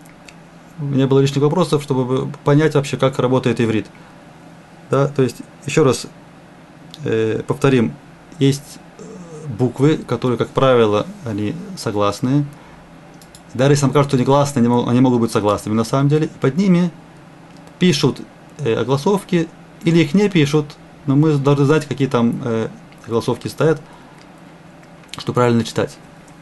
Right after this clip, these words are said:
Давайте начнём, э, потихоньку, э, практику.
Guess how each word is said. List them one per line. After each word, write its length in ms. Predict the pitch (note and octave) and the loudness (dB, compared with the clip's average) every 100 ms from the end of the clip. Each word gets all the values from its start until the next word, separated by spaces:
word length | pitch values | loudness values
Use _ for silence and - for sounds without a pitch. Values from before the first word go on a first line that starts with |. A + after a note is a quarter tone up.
| - - - - - - | -20 -20 -20 -20 -20 -2
Давайте 260 | E3 F3+ | 0 2
начнём, 420 | D#3 D3 E3 D#3+ - | 0 2 0 0 0
э, 340 | B2+ A#2+ A#2 | 2 2 2
потихоньку, 680 | - - D3 C#3+ C#3 B2+ - - | 0 -2 2 2 2 0 -2 -2
э, 260 | A#2 A2 - - | -2 -2 -4 0
практику. 600 | F3 F#3+ C#3+ C#3+ C3 | 0 0 -2 0 0